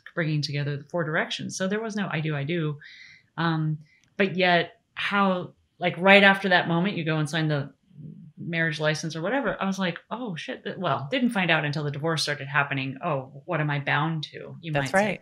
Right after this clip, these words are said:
Speaker 1: like, "Good,
Speaker 2: Isn't that
Speaker 1: didn't"
Speaker 2: crazy?
Speaker 1: Yeah,
Speaker 2: It's
Speaker 1: it's
Speaker 2: crazy. I, I just listened
Speaker 1: This
Speaker 2: to
Speaker 1: is some women's wisdom we need to pass down.
Speaker 2: I know. So I
Speaker 1: <laughs>
Speaker 2: listened to, I listened to a podcast,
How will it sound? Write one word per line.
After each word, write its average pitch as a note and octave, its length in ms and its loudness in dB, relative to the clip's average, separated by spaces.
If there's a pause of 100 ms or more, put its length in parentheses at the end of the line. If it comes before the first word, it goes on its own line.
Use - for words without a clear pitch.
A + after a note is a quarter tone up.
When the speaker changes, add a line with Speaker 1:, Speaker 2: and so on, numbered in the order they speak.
Speaker 1:
like, D3+ 240 -8
"Good, F4+ 160 -2
Speaker 2:
Isn't G3 140 0
that G4 80 4
Speaker 1:
didn't" F3 120 -4
Speaker 2:
crazy? E3 560 0 (1300)
Speaker 1:
Yeah, F#3+ 120 -4 (240)
Speaker 2:
It's F#3 120 0
Speaker 1:
it's F#3+ 80 -6
Speaker 2:
crazy. G3 420 0 (340)
I, F#3+ 260 0
I F3+ 160 0
just G#3+ 300 -6
listened F#3 340 -4
Speaker 1:
This E4 120 6
Speaker 2:
to F4+ 60 4
Speaker 1:
is - 80 6
some C4+ 140 8
women's A#3 280 6
wisdom G3+ 300 8
we F3+ 100 6
need F3+ 160 4
to F3 60 2
pass C#3+ 300 2
down. D3+ 360 2
Speaker 2:
I F3 80 0
know. C#4 340 6 (120)
So F#3 200 6
I F#3 80 8
Speaker 1:
<laughs> F#3 80 4
Speaker 2:
listened B3+ 340 -2
to, A3+ 200 -2
I D#3+ 120 0
listened F3+ 300 -4
to A3 100 -4
a F3+ 40 -2
podcast, D#3+ 960 -6